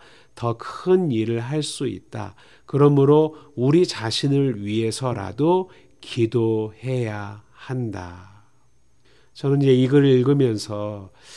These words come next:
"아, 내가 정말 미련하고 자주 잊어버리는 그런 건망증을 가지고 있구나."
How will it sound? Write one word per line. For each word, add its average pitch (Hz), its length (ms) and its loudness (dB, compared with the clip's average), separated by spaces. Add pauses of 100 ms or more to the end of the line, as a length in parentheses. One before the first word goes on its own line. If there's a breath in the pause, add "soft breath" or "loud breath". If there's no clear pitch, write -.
(280 loud breath)
"아, 95 320 -14
내가 110 240 -6
정말 156 1040 -2 (540)
미련하고 120 1300 0
자주 123 600 -2
잊어버리는 117 760 -2
그런 107 440 -10 (300 soft breath)
건망증을 127 800 -2
가지고 117 480 -6
있구나." 98 800 -8